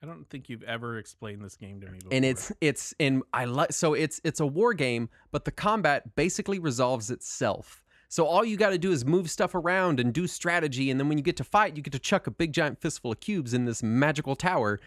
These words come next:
Speaker 2: that eats some of 'em. Um, and the thing is, some cubes stay in there, so, like, sometimes you'll throw in two cubes, and you'll have four cubes come out, and you'll win a battle, 'cause some of your troops showed up from somewhere else. They were stuck in the tower <laughs> somewhere. It's awesome. The problem with it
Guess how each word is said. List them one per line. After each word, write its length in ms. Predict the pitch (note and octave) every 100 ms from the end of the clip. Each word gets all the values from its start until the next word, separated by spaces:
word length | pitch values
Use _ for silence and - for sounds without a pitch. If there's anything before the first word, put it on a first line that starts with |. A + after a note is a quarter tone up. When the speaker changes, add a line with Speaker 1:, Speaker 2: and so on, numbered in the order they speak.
| - _
Speaker 2:
that 140 | C3+ -
eats 200 | A3 -
some 220 | - G2
of 120 | F#2+
'em. 220 | F#2 F#2+ F#2 _ - - - - - - -
Um, 240 | C#3+ D3 G3+
and 100 | F#3
the 60 |
thing 200 | F3 A#3+
is, 140 | A#3+ E3
some 220 | A#3+ D4
cubes 320 | - A3+ C#3
stay 240 | - G3+ D#3
in 300 | - G#3+ C#3
there, 200 | G2+ G2
so, 300 | - D3 C3+
like, 240 | B2 A#2
sometimes 500 | - B3 A#3 D#3+ A#2+
you'll 140 | F#3+
throw 300 | G#3 G3 E3+
in 120 | C3+ A2
two 200 | C4+ D4
cubes, 480 | D#3 A#2 G#2+ - -
and 120 | C#3
you'll 140 | F3 G3+
have 220 | E3 D#3+
four 200 | A#3+ C#4+
cubes 300 | - D3 B2+
come 180 | - E3
out, 140 | A3
and 80 | C#3
you'll 140 | C3+
win 100 | D#3
a 40 | D#3+
battle, 260 | G#3+ F#3+ A2
'cause 140 | A#2+
some 120 | G#3
of 20 | A3+
your 80 |
troops 280 | A3 D#4+ A3
showed 220 | - E3
up 160 | D#3+ -
from 80 | E3
somewhere 320 | A3+ A3+ B3+
else. 260 | C#4 F3+ - _ -
They 100 | D#3+
were 80 |
stuck 260 | E3 A3+ G#3+
in 60 | A3
the 80 |
tower 300 | - C4 A3
<laughs> 0 |
somewhere. 600 | F3 F#3 - C#3+ A#2 A2 - F3+ - F#3 - -
It's 140 | B3+ -
awesome. 640 | - B3 A#3+ C#3 G2 F2 - _ _ _ _ _ _ - -
The 100 | C#3
problem 440 | - D#4+ E4+ E3
with 160 | G#2+ G2+
it 220 | A2 -